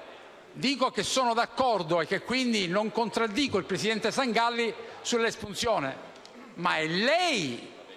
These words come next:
che deve determinare l'espunzione.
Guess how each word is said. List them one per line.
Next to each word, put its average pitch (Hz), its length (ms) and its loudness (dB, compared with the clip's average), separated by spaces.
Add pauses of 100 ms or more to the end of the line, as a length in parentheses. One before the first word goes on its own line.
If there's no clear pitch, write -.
(200)
che 196 160 -2
deve 208 280 0
determinare 196 640 0
l'espunzione. 175 920 -2